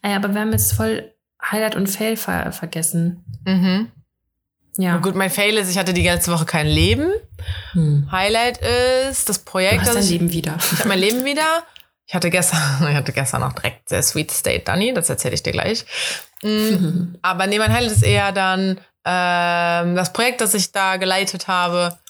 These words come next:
Speaker 2: das lief, boah, jetzt im Nachhinein kann ich sagen, sehr gut.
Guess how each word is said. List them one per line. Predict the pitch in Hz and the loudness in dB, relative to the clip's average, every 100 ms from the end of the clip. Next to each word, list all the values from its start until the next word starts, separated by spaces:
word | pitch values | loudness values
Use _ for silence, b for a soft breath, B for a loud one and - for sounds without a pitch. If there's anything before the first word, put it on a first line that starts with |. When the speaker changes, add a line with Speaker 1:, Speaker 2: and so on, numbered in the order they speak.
| B _ | B _
Speaker 2:
das | 175 - | -2 2
lief, | 190 202 185 - _ _ _ _ - | 2 2 -2 -6 _ _ _ _ -2
boah, | 170 | 0
jetzt | 175 | 0
im | 190 | 0
Nachhinein | 202 220 214 196 190 | 0 2 0 2 2
kann | 185 | 2
ich | |
sagen, | 175 165 | 2 2
sehr | 160 151 | 2 0
gut. | 143 143 - | -2 -4 -6